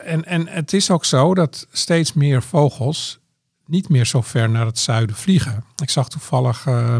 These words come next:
een berichtje van iemand die was in Portugal. Die had allemaal draaihalzen rond zijn huis daar in de winter. En die zei van, "Ik wist helemaal niet dat draaihalzen tegenwoordig ook, eh,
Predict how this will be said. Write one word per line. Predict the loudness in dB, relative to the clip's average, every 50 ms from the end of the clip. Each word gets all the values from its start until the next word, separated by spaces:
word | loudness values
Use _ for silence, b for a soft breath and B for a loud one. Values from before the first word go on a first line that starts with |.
| 0 -2
een | -4 -2 -2 -2 -2 -4 -4
berichtje | -2 -2 -2 -2 -2 -4 -6
van | -4 -2 -2 0 0 2
iemand | 0 2 2 2 0
die | 0 -4 -6
was | -6 -6 -6
in | -6 -2
Portugal. | 0 0 0 0 -2 -4 -2 0 2 2
Die | 4 2
had | 2 2 2
allemaal | 2 2 2 2
draaihalzen | 2 2 4 4 4 6 6 6 4 4 4 4 2
rond | 2 4 2 2
zijn | 2 2 0 2
huis | 2 2 0 0
daar | 2 2 2 2
in | 2 2
de | 0 0
winter. | -2 -2 -2 -2 0 0 -2 -2 -2 B B B B B B B B B B B B
En | -8 -4 -4
die | -4
zei | -2 -2 -2 -2 -4
van, | -6 -10 -16
"Ik | -14
wist | -10 -8 -8 -4
helemaal | -2 0 0 2 2
niet | 2 2 0
dat | 0 0
draaihalzen | 0 2 2 4 4 2 2 2 0 0 -2 -2
tegenwoordig | -2 -2 -2 -2 -4 -2 0 0 0 0 -2 0
ook, | -2 -2 -2 -2 0
eh, | 0 2 2 2 2 0